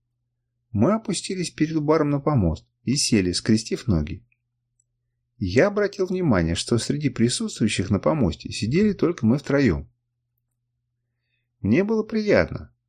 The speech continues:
что аудиенция августейшей особы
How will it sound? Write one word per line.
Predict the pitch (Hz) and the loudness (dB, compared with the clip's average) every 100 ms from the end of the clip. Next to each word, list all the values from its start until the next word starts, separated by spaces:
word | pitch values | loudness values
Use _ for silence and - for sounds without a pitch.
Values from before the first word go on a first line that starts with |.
| _ _ _ | _ _ _
что | - - 110 | -14 2 4
аудиенция | 120 123 135 175 196 170 120 | 6 4 4 0 0 2 2
августейшей | 117 117 143 - 143 - 120 | 2 2 -2 2 2 4 0
особы | 131 226 170 - | 2 2 2 -2